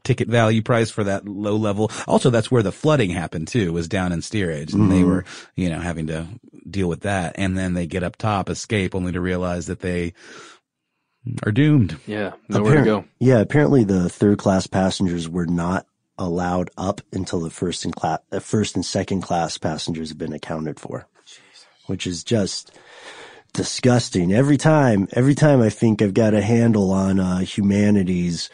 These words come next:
Speaker 2: dark potential, man, something like this happens. This show is changing me.
Speaker 3: Yeah,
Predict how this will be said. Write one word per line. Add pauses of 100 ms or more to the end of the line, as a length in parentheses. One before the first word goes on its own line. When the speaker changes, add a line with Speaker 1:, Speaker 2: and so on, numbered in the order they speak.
Speaker 2:
dark
potential,
man, (140)
something
like
this
happens. (1040)
This
show
is (460)
changing
me. (380)
Speaker 3:
Yeah,